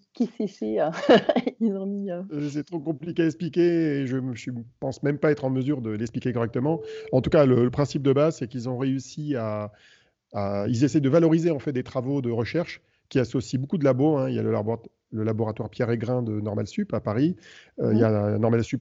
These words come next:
Speaker 2: Lyon, il y a l'équipe quantique d'inria, qui est une des deux équipes quantiques de, de l'inria, il y a Amine Paris Tech, euh, il y a même le C E A à Saclay,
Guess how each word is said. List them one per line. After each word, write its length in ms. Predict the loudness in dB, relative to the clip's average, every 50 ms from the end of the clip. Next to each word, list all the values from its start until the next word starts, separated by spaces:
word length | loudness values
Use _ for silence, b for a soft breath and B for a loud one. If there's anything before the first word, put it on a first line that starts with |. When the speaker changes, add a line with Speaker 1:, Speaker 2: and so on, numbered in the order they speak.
| -2 2
Speaker 2:
Lyon, 440 | 4 6 6 6 6 6 6 6
il 80 | 6 4
y 20 |
a 340 | 4 4 4 4 2 2 0
l'équipe 300 | 0 -2 -4 -6 -10 -8
quantique 380 | -6 -6 -6 -4 -4 -4 -4 -2
d'inria, 400 | -2 0 2 4 4 4 4 2
qui 100 | 2 -2
est 140 | -4 -2 -2
une 100 | -2 0
des 100 | 0 2
deux 200 | 2 2 2 2
équipes 240 | 0 -4 -6 -8 -6
quantiques 480 | -6 -8 -8 -6 -8 -8 -8 -4 -4
de, 320 | -4 -4 -2 -2 -2 -2 -2
de 100 | -2 -2
l'inria, 540 | -2 -2 -2 0 2 4 4 4 2 2 B B B B B B B B B 2
il 80 | 4
y 20 | 4
a 80 | 6
Amine 240 | 6 6 4 2 2
Paris 260 | 2 2 2 2 2
Tech, 440 | 2 4 4 6 6 6 4 2 2
euh, 240 | 0 0 2 2 2
il 40 | 2
y 60 | 2
a 40 | 2
même 200 | 2 2 2 2
le 100 | 0 0
C 180 | 0 0 0
E 120 | 2 2 2
A 80 | 2
à 60 | 0 0
Saclay, 420 | -2 -6 -4 -2 -2 -2 -2